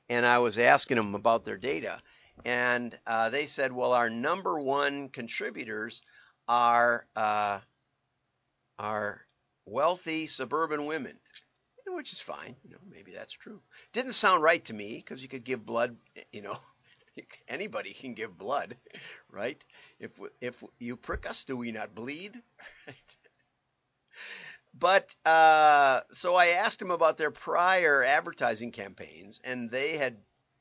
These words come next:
basically listened to their board of directors, which was made up by wealthy suburban women.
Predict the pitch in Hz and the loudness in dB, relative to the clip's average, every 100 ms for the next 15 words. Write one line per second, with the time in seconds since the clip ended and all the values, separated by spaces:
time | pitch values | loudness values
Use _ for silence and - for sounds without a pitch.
0 | _ - - - 196 - 143 143 143 139 | _ -20 -12 -10 -10 -10 -10 -8 -8 -8
1 | 156 - 226 202 143 131 117 147 160 127 | -6 -6 -6 -8 -4 -4 -2 -2 -2 -2
2 | 123 170 - 117 107 131 - 98 123 180 | -2 -4 -4 -12 -10 -12 -12 -12 -10 -6
3 | 180 - 107 107 107 110 120 139 123 131 | -6 -6 -4 -4 -4 -4 -6 -6 -12 -10
4 | - 101 107 107 113 151 202 - | -10 -10 -10 -10 -10 -8 -8 -8